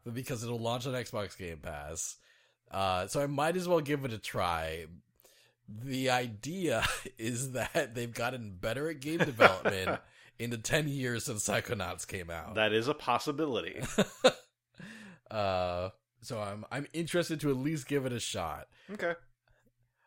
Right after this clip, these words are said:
Speaker 1: I won't be playing Psychonauts two for a podcast,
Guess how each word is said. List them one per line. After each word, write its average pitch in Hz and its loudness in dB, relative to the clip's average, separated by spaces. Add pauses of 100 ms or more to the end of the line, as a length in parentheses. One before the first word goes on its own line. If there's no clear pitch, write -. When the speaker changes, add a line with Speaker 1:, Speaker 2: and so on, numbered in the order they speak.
(120)
Speaker 1:
I 117 0
won't 147 0
be 196 -2
playing 175 2
Psychonauts 151 2
two 165 0
for 160 2
a 160 2
podcast, 127 2